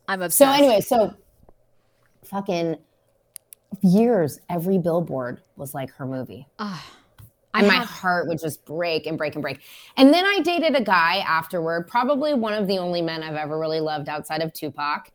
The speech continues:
Speaker 2: And he was
Speaker 1: <laughs>
Speaker 2: lovely. And I asked him if I could date women here. He lived in San Francisco. I was like, "How about I date girls on the side? You can't date anybody but me." And he was like, "You're an idiot." And then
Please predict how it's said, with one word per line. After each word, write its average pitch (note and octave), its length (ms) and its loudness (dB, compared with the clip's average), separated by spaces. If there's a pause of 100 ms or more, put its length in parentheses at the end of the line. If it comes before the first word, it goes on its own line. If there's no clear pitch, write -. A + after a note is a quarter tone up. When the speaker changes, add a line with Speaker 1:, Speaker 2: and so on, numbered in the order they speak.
(400)
Speaker 2:
And G#3 340 4
he A#3 160 0
was A3+ 180 0
Speaker 1:
<laughs> G3 140 2
Speaker 2:
lovely. G3+ 580 0
And G3+ 120 -2
I F#3+ 200 0
asked F3 360 -6
him G3 100 -2
if F3 180 -6
I E3 140 -2
could F#3+ 160 -4
date F#3+ 180 0
women E3+ 360 -6
here. E3+ 180 -8
He F#3 160 -2
lived F#3+ 220 -2
in F#3+ 80 -4
San F#3 140 -10
Francisco. D#3+ 360 -8
I E3 100 -4
was E3+ 120 -6
like, G3+ 120 -4
"How D#4 140 -2
about F4+ 220 0
I G3 120 2
date F#3+ 220 0
girls F3+ 220 -4
on E3 100 -6
the D#3 80 -6
side? D#3 380 -8
You E3+ 240 -2
can't E3+ 240 -6
date D#3 160 -4
anybody D3 340 -6
but C#3 160 -10
me." C3+ 220 -8
And D3 100 -14
he D3+ 100 -14
was C#3+ 140 -12
like, C3+ 180 -10
"You're D3 120 -10
an C#3 100 -8
idiot." C3 480 -4
And E3 180 -4
then D#3 220 0